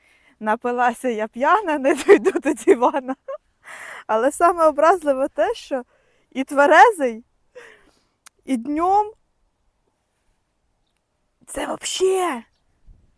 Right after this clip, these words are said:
отак впасти, щоб в мене було розбите коліно. Я кажу, я з розбитими колінами, мабуть, не ходила в своєму житті вже так років із,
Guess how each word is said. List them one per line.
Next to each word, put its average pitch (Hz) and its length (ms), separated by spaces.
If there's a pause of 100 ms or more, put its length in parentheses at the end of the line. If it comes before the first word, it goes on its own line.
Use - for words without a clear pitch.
отак 302 380
впасти, 339 840 (480)
щоб 269 180
в 320 40
мене 359 240
було 320 380
розбите 302 500
коліно. 269 600 (260)
Я 262 140
кажу, 294 300
я 302 360 (240)
з 233 80
розбитими 285 680
колінами, 294 600
мабуть, 285 360
не 285 120
ходила 285 460
в 294 80
своєму 277 600
житті 254 400
вже 269 320 (800)
так 254 260
років 269 520
із, 254 260